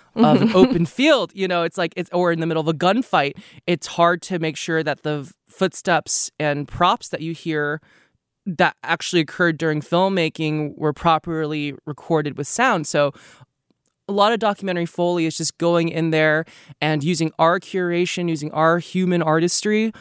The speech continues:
Speaker 1: to recreate certain sounds, maybe embellish upon them. Uh, they're already being embellished, obviously, with the, with the camera angle,
Speaker 2: Mm-hmm.
Speaker 1: but to just bring life back to them so that way when the
Speaker 2: Yeah.
Speaker 1: audience watches it, it feels like a film.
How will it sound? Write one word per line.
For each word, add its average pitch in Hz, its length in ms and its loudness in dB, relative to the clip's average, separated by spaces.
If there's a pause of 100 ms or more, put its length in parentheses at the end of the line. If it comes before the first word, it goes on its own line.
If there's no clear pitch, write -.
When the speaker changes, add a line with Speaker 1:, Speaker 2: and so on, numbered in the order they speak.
(160)
Speaker 1:
to 180 120 4
recreate 175 720 2
certain 180 460 2
sounds, 190 560 2
maybe 165 300 0
embellish 156 500 0
upon 180 360 0
them. 185 360 2 (440)
Uh, 147 520 2
they're 180 140 4
already 180 160 4
being 160 160 0
embellished, 160 440 0
obviously, 151 420 -2
with 151 160 -4
the, 139 180 -4
with 151 120 -8
the 156 60 -10
camera 160 380 0
angle, 175 400 0 (400)
Speaker 2:
Mm-hmm. 226 160 6
Speaker 1:
but 196 140 4
to 185 80 2
just 170 180 -2
bring 185 280 4
life 160 260 2
back 170 240 -2
to 208 160 -4
them 220 300 0
so - 120 -6
that 160 200 4
way 170 160 0
when - 20 2
the 196 220 4
Speaker 2:
Yeah. 151 100 0
Speaker 1:
audience 160 480 0
watches 156 360 -2
it, 147 100 -8
it 139 40 -12
feels 143 840 -4
like 139 140 -10
a 127 60 -8
film. - 440 -8